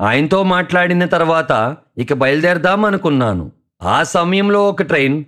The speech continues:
రైల్వే స్టేషన్ సమీపించడం గమనించిన గురువుగారు, 'త్వరగా వెళ్ళగలిగితే నీకు ట్రైన్ అందుతుంది' అని చెప్పారు. నేను వెంటనే గురువుగారి ఇంటి నుండి బయటికి వచ్చి వేగంగా నడుస్తూ రోడ్డు దాటుతున్నాను.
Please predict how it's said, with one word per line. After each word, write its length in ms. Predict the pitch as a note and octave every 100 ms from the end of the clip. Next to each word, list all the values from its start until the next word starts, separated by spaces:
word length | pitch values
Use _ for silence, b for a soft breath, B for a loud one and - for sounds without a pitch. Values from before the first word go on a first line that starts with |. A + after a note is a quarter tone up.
| _ _
రైల్వే 320 | A#2 D#3 G3
స్టేషన్ 400 | G3 G#3+ G3 G3+
సమీపించడం 1040 | G3 E3+ F#3 F#3 F#3 F3+ F#3 D#3 B2 C#3+ C#3+ _ A2
గమనించిన 600 | B2 C#3 F3 F#3+ G3+ F#3+
గురువుగారు, 720 | F3+ F#3 E3+ E3 C3+ A2+ C3
'త్వరగా 640 | - _ _ A#2+ A#2 B2 C#3
వెళ్ళగలిగితే 1000 | D3 D3+ D3+ D3+ D#3 D#3 D#3 B2+ F3+ G3 _ -
నీకు 260 | G#2+ C#3+
ట్రైన్ 260 | C#3+ D#3 E3
అందుతుంది' 720 | F3 F3 D#3+ D3 A#2+ F2+ - _ C3
అని 180 | F3+ -
చెప్పారు. 420 | E3+ B2 C3 G2 D#2+ - _ _ _
నేను 260 | A#2+ C#3+ D#3+
వెంటనే 360 | D3+ E3 G3
గురువుగారి 520 | G#3 G3+ G3+ G3 G3+ F#3+
ఇంటి 180 | F#3
నుండి 600 | F#3 F#3 E3+ C#3+ C#3+ F3 - _
బయటికి 360 | G2+ A#2+ A#2+ C#3
వచ్చి 540 | D#3 D3+ - F3 G#3 - _ _
వేగంగా 520 | G#2+ A#2+ C#3+ F3+ G3+
నడుస్తూ 720 | G3+ F#3+ F#3 - - B2 C3+ D#3+ _ -
రోడ్డు 320 | B2+ E3 G3
దాటుతున్నాను. 800 | F3 F3 E3+ F3 D3+ B2 G2